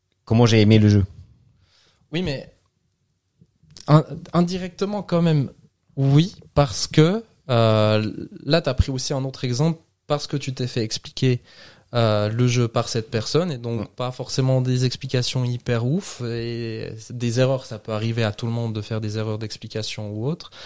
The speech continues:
Speaker 2: mais su-, sur d'autres jeux où t'as peut-être pas forcément y-, envie d'y retourner tout de suite, eh ben, ça va encore moins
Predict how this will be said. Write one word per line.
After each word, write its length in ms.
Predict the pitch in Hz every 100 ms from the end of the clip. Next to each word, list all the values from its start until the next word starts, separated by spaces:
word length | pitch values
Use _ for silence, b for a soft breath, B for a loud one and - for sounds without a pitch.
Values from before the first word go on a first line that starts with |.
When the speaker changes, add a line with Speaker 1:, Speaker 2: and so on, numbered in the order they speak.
| B B B _
Speaker 2:
mais 520 | 120 120 139 233 247 - _ _ _ _ _ _ _ _ _ 139 131 110 110 107 101 _ _ _ 120
su-, 380 | - 139 131 123
sur 280 | - 131 127
d'autres 240 | 175 165
jeux 160 | 175 208
où 140 | 135
t'as 320 | - 127 120 - _ _ _
peut-être 340 | - 160 156
pas 120 | 175 175
forcément 500 | 165 - 156 151 135
y-, 120 | 139
envie 260 | 143 135 135
d'y 280 | 127 120 117
retourner 720 | - - 135 139 139 131 120
tout 100 | 127
de 60 | 117
suite, 280 | 175 220 131
eh 60 |
ben, 180 | 123 127
ça 160 | - 117
va 120 | 117
encore 320 | 117 120 113
moins 360 | 127 165 196